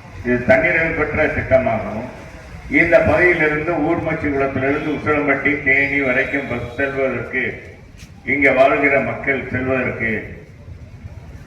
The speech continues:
தினசரி அரசு போக்குவரத்து பஸ்ஸை உருவ-, ஆ, ஏற்பாடு செய்தாலும் சரி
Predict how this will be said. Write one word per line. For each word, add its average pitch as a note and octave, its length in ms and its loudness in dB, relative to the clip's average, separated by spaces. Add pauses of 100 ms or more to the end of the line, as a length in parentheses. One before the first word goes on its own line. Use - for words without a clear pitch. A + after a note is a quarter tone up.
(280)
தினசரி - 520 6 (1160)
அரசு C3+ 380 4
போக்குவரத்து C#3 640 4
பஸ்ஸை B2 380 -2
உருவ-, B2 480 0 (760)
ஆ, A#2 100 2 (600)
ஏற்பாடு D3 460 4
செய்தாலும் B2 480 -4
சரி A2 240 -4